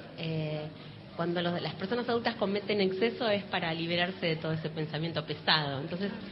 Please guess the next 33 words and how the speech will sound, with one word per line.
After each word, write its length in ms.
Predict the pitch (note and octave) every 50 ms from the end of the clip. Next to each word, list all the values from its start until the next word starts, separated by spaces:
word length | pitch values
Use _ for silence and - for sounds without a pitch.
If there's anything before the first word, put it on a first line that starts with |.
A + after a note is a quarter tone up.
| - - - - - -
podrían, 680 | F#3 F#3+ G3 G#3+ A3+ A#3 A3+ A3 G3+ F#3+ F#3 F3+ F3+ F3 F3 -
este, 680 | - E3+ D#3+ - - - E3+ D#3+ D#3 D#3+ D#3 D3+ D3+ D#3+ - - - - - - -
podríamos 300 | - F3+ G3 A3+ A#3 A3 -
pensar 400 | G#3+ G3 F#3+ F#3+ G3 G#3+ G#3+ A#3
más 140 | A3+ G3+
lúdicamente 640 | G#3+ G#3 G#3 G#3 G3+ G3+ F#3 F#3+ G3+ G#3 - A#3 A3+ A3 -
sin 200 | - F3 F3+ F3+
necesidad 420 | F3 E3+ E3 D#3+ D#3+ F3 F3 F3+
de 240 | F3+ E3+ D#3+ D#3 D#3
drogas 280 | E3 E3+ E3+ E3+ D3 D#3
pesadas, 520 | - E3+ D#3 - - C#3 C3+ - - -
digamos. 400 | D3+ D#3 D#3 D3 C#3+ - G#3 F#3+
<laughs> 280 | C4+ C4+ C4+ C4+ - D#4+
Ese 200 | D4+ A#3+ A#3+ A3+
sería 220 | C4+ A3 G3 G3+
el 80 | G3 F#3+
mensaje. 540 | F#3+ F3+ F#3 F#3 F#3+ F3 E3+ - - D#3+ E3 C4 A#3+ - - - - - - A3 -
Em, 920 | - G#3+ G#3 G#3+ G3 F#3+ F#3 F3+ F3+ F3+ F3 E3+ E3+ E3+ E3+ E3 E3 D#3+ E3 E3 - - - - - - - - - - - -
sí, 340 | C4 B3+ B3+ A#3+ A#3 A3+ A3 G#3
me 100 | F#3+ F3+
parece 400 | F3+ F3+ F#3 G#3 A3 - A#3+ A3
que, 360 | A3 G3 F3+ F3 F3+ F3 F3+
que 100 | - F3+
tiene 220 | E3 F#3+ G3+ G#3+ G#3+
que 100 | G#3 G3+
ver 140 | G#3 G#3 G3
con 160 | - F#3+ G3+
esto, 240 | G#3 G3 - F#3 E3
que 80 | E3
la 220 | D#3+ D#3+ D#3+ D#3+ E3
editorial 500 | E3+ F3 E3+ E3+ E3+ F3 F#3 F#3 F#3 G3+ G3+ G3+ F#3+ F#3+
intenta 480 | G3 G3 F#3+ F#3 G#3+ A3 B3+ B3+ C4 B3
como 380 | G#3+ F#3+ F3 E3 D#3+ D#3 D3+